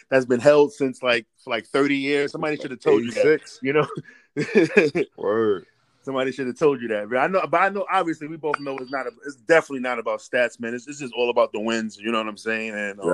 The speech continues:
Speaker 2: Exactly.
Speaker 1: yeah, 'cause, but right, right now, y'all really on a, on, y'all really been rolling, though, since, since you got there, though. So, like, like, how do you prepare day to day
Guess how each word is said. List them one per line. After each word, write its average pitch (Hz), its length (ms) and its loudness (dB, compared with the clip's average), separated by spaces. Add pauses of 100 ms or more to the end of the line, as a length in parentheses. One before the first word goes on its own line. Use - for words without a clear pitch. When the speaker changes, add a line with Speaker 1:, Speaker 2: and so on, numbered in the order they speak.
Speaker 2:
Exactly. 90 300 -6 (320)
Speaker 1:
yeah, 101 340 8 (160)
'cause, 101 340 2 (540)
but 117 140 4
right, 139 200 4
right 160 160 4
now, 180 140 0
y'all 143 200 4
really 185 260 0
on 160 140 -4
a, 135 160 -4 (280)
on, 131 320 -10
y'all 120 160 -2
really 196 200 4
been 151 200 2
rolling, 180 340 4
though, 135 80 -6
since, 131 260 -14
since 131 200 -12
you 120 80 -10
got 180 260 2
there, 143 160 0
though. 117 220 2
So, 127 220 0
like, 120 260 2 (680)
like, 117 200 -6 (160)
how 214 180 6
do 233 100 2
you 208 200 -4
prepare 160 500 -2
day 151 240 -2
to 139 80 -4
day 120 440 0